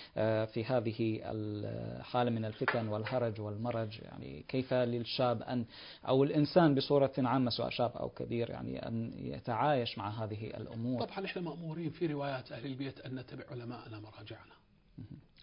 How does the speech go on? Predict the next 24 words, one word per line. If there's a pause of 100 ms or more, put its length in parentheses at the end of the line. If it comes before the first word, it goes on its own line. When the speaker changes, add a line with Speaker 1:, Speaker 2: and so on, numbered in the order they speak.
(120)
Speaker 2:
أن
نرى
ماذا
يقول
مراجعنا
وعلماؤنا
ثم
نتبعهم. (240)
Speaker 1:
مهم. (840)
Speaker 2:
هذه
قضية
نحن
أكدنا
عليها
في
الحلقات
السابقة، (220)
وفي
هذه
الحلقة
أيضًا
نؤكد
عليها، (640)
أننا